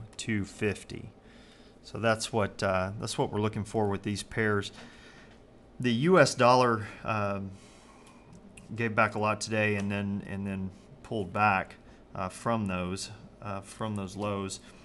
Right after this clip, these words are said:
Uh, the retail sales were softer than forecast, uh, pointing towards continued lowering of consumer confidence. The, the impact on the market was minimal, though. The pound had better than expected C P I numbers.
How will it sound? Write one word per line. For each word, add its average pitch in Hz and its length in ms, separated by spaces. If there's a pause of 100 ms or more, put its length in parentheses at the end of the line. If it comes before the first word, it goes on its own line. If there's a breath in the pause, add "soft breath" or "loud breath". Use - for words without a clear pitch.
(260 loud breath)
Uh, 113 100
the 107 160
retail 135 420
sales 123 760
were 101 180
softer 113 500 (420 loud breath)
than 104 120
forecast, 110 1000 (120)
uh, 95 280
pointing 101 380
towards 104 340
continued 101 720
lowering 104 440
of 92 220
consumer 101 480
confidence. 101 640 (580 loud breath)
The, 107 360
the 127 100
impact 131 420
on 107 220
the 95 320 (140)
market 101 340
was 92 180
minimal, 110 520
though. 110 300 (640 loud breath)
The - 80
pound 131 380
had 117 540
better 120 220
than 110 120
expected 113 560
C 120 140
P 104 200
I 107 160
numbers. 117 600